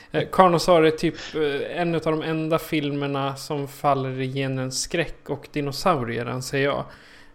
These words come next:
Så här, eh, för visst, Go-, Godzilla och dem, det är ju mera...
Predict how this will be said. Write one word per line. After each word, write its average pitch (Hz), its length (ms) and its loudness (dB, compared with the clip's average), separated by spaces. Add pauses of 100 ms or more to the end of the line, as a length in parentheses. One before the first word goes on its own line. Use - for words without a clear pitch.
Så - 140 -6
här, 131 220 0
eh, 123 460 -6
för 147 380 -4 (480)
visst, 175 360 -2
Go-, 165 200 4
Godzilla 165 560 2
och 151 80 6
dem, 139 300 0
det 147 80 4
är 151 120 4
ju 147 180 2
mera... 135 600 0